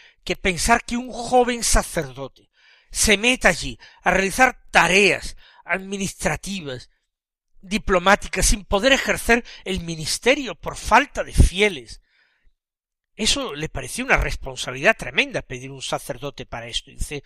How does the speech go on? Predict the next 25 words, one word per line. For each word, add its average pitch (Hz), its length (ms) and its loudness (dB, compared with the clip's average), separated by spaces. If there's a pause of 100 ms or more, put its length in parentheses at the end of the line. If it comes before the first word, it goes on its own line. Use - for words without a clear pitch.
(680)
"¿A 165 120 -2
ti - 180 2
te 226 120 2
gusta 190 520 -2 (240)
la 147 100 -6
posibilidad 156 440 0
de 202 140 -2
confesar, 156 800 2
de 156 80 -4
explicar - 580 0
el 240 160 -4 (520)
catecismo, 190 800 -2
celebrar 170 640 2 (200)
bien? 170 560 -4 (220)
Todo 247 200 -2
esto - 200 -6
es 208 140 -2
alimento 175 800 -4 (560)
perenne 170 640 -2 (680)
para 151 200 0
el 147 100 -2
alma 185 220 0
de 165 100 -4
un 175 100 -10
sacerdote. 151 840 -8